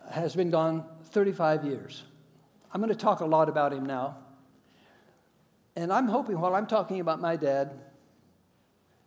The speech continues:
you're thinking about yours and trying to put the pieces together that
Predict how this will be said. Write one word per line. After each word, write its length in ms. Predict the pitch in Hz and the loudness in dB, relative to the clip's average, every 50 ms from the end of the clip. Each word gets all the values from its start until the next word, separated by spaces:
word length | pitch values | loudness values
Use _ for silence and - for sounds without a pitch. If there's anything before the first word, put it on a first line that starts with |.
| _ _ | _ _
you're 120 | - 180 175 | -4 -4 -2
thinking 340 | - 190 170 151 165 156 | -2 -2 -4 -2 -4 -4
about 260 | 147 139 151 147 139 160 | 0 0 0 0 0 0
yours 380 | 156 147 143 151 160 156 - - - - - _ _ _ _ _ _ _ _ _ _ _ _ _ _ _ _ _ _ _ _ _ _ _ _ _ _ _ _ _ _ _ _ _ _ _ _ _ _ _ _ _ _ _ _ _ | -2 0 0 -2 -2 -6 -12 -16 -20 -20 -20 _ _ _ _ _ _ _ _ _ _ _ _ _ _ _ _ _ _ _ _ _ _ _ _ _ _ _ _ _ _ _ _ _ _ _ _ _ _ _ _ _ _ _ _ _
and 120 | 170 156 156 | -8 -8 0
trying 520 | 175 196 196 190 190 190 190 196 185 170 | 4 6 6 6 6 4 0 -2 -4 -4
to 60 | 160 - | -6 -10
put 340 | - - 180 180 180 - - | -6 -6 -6 -6 -6 -10 -14
the 80 | 151 | -12
pieces 400 | - - 196 185 - - 165 - | -6 -6 -6 -6 -6 -8 -10 -8
together 640 | - - 151 143 151 151 143 147 151 156 151 139 131 | -6 -6 -4 -2 0 -2 0 0 -2 -2 -4 -4 -6
that 120 | 139 131 | -8 -10